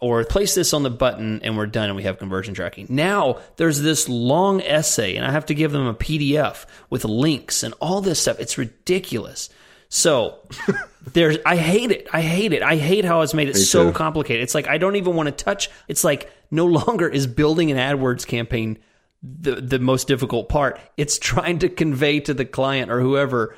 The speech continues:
Speaker 1: like, how to add conversion tracking to their account.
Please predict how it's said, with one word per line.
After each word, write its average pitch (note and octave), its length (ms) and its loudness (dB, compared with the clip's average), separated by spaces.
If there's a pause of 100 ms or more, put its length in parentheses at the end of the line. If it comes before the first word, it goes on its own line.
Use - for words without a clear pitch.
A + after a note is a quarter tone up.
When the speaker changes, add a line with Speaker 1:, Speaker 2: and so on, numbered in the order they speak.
(160)
Speaker 1:
like, - 200 -4
how C#3+ 280 0
to C#3 260 2 (100)
add A2+ 440 -2
conversion D3 420 0
tracking G2+ 520 -4
to B2+ 100 -4
their B2+ 220 -2
account. G#2 420 -8